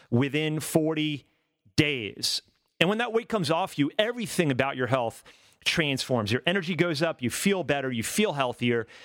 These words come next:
you feel more alive, you just feel like doing life.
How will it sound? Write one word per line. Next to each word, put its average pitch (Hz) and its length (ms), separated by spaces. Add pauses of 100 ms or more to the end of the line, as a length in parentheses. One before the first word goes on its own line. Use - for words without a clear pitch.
(120)
you 143 120
feel 220 240
more 196 160
alive, 165 640 (160)
you 175 160
just - 320
feel 208 420
like 160 300
doing 143 460
life. 113 640